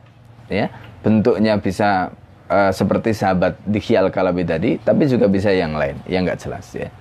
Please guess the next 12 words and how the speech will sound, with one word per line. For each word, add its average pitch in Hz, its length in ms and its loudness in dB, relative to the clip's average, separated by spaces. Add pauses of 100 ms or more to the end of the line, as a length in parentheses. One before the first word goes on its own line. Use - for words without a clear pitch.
(840)
Di 143 160 2
zaman 151 240 4
Nabi 214 240 0
sallallahu 151 400 2
alaihi 131 120 -2
wasallam, 95 440 -2
setan 147 400 2
itu 135 240 -2
juga, 139 360 2 (600)
eh, 131 240 4
bisa 135 200 -4
menjelma. 147 520 0